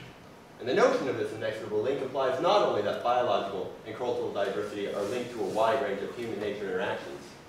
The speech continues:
but also that they are co-evolved, independent, and mutually reinforcing. These are all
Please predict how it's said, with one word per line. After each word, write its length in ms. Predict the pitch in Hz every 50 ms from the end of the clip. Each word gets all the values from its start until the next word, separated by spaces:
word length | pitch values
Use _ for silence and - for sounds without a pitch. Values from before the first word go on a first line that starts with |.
| - - - - - - - - -
but 100 | - 127
also 280 | 127 143 151 - 220 190
that 160 | 180 160 160
they 100 | 143 139
are 180 | 135 131 123 - -
co-evolved, 840 | 175 175 175 - - - - - 113 113 - - - - - - - - - - - - -
independent, 680 | 190 202 214 196 180 - - - 160 147 139 131 127 - - - - - -
and 140 | 120 123 131
mutually 440 | 139 143 - 147 139 131 127 120
reinforcing. 580 | 110 107 104 101 98 98 - - - - - - - - - - - - - - - - - - - - - - - - - - - - - - - - - - - -
These 160 | 131 139 135 147
are 120 | 151 156
all 460 | 151 156 151 147 - - - - -